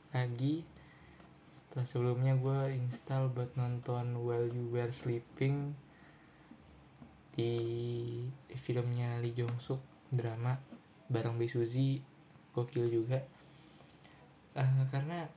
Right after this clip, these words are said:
gue install View lagi karena ada kode promo dari, entah dari sekolahan gue atau gimana. Jadi mereka ngadain acara, eh, kerjasama bareng View kayaknya, jadi dapet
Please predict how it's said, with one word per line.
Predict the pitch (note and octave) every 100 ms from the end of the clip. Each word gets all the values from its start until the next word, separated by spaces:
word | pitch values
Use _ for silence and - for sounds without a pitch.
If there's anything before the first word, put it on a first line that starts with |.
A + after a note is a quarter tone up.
| - -
gue | C3+ E3 E3
install | D3 - C#3+
View | C3+ D3
lagi | C#3 D3 E3+
karena | D#3+ F3 E3+
ada | C#3 C3+ C3+ C3+ C3+ C3+ - - -
kode | - C3+
promo | C3 C3+ D#3 F3+ C#3+
dari, | B2+ B2 A#2+ A#2+ B2 B2 - - - - - - - -
entah | C3 C3
dari | B2 B2+
sekolahan | - B2+ B2+ B2+
gue | B2+ C#3+
atau | C#3+
gimana. | C3 B2 C3
Jadi | B2+ C3 C3 - - -
mereka | C#3 A#2 A#2 A#2 B2
ngadain | A#2+ A2 A2+
acara, | A2 A#2 A2+ C3+ C3+ - - - - - - - - -
eh, | A2 G#2+ G#2+ G#2+ A2 - - - - - - - -
kerjasama | B2 A#2 A#2 A2
bareng | G#2+ G#2+ A2 A2 A2+ - - - -
View | A#2 G#2+ C3 D3 - -
kayaknya, | A2 G#2+ - A#2+ C3 A2
jadi | A2 A#2 G#2+
dapet | - C3+